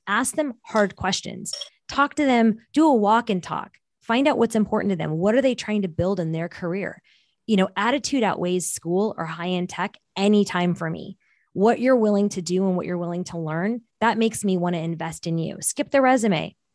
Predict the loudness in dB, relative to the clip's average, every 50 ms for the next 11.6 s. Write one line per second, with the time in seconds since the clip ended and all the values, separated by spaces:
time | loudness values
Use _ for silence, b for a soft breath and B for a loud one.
0 | _ -14 -12 -2 0 0 2 2 0 0 0 0 2 0 0 0 2 0 0 0
1 | 0 -2 -2 -2 -4 -8 -10 -8 -4 -4 -4 -4 -4 -6 -8 -8 -6 -6 -6 -4
2 | -2 -2 -2 -2 -2 -2 -2 0 0 0 0 0 -2 -2 -4 -4 -4 -2 -2 -4
3 | -4 -4 -4 -4 -4 -4 -4 -4 -4 -4 -4 -4 -4 -2 -2 -2 -2 -2 -2 -2
4 | -2 -2 -2 -4 -4 -6 -6 -8 -10 -12 -10 -10 -10 -10 -12 -12 _ _ _ _
5 | _ _ _ _ _ -4 2 2 2 4 4 4 6 6 6 6 4 2 2 2
6 | 2 2 2 2 0 -2 -4 _ 0 2 2 2 2 0 -2 -4 -4 -6 -8 -8
7 | -8 -6 -6 -6 -6 -4 -2 0 0 0 2 0 -2 -2 -2 -4 -4 -2 -4 -4
8 | -4 -6 -6 -6 -4 -4 -2 -4 -4 -6 -10 _ _ _ _ _ _ 0 4 4
9 | 6 6 4 4 2 0 -2 -4 -4 -4 -2 -2 -2 -2 -2 -4 -4 -4 -4 -6
10 | -4 -6 -8 -6 -6 -8 -6 -2 0 2 2 2 0 -2 -2 -2 -2 -4 -6 _
11 | _ _ 0 2 2 2 2 2 2 2 0